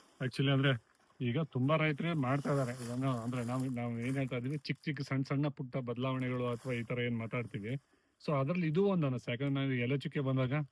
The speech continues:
ನಾವು ನೀವು ತುಂಬಾ ತೋಟಗಳನ್ನ ವಿಸಿಟ್ ಮಾಡಿದಾಗ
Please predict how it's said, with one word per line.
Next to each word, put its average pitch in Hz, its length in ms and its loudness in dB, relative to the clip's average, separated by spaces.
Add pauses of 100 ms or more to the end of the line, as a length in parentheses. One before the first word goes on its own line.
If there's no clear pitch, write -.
(520)
ನಾವು 143 240 2
ನೀವು 156 240 2
ತುಂಬಾ 147 300 0 (400)
ತೋಟಗಳನ್ನ 147 540 2
ವಿಸಿಟ್ 139 360 0
ಮಾಡಿದಾಗ 113 340 0